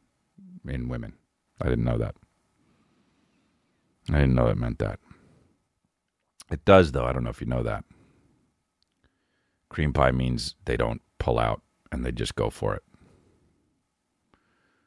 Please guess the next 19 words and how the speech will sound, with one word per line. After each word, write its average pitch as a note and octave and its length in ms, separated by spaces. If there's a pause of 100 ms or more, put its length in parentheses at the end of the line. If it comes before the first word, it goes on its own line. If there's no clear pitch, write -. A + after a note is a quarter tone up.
(840)
Or D#2+ 160
they C2+ 100
don't C2 240
pull C2 180
out B1 120
and A#1+ 80
they A#1 80
just, A1+ 260 (340)
you C#2+ 100
know. A#1 140 (1400)
They F#3 180
shoot D4+ 480
in. C#3 460 (1400)
Oh, G2+ 200
made A2+ 360
you G#2+ 100
look. G2+ 320 (1040)
Um, E2 640 (420)
anyway. D#2+ 480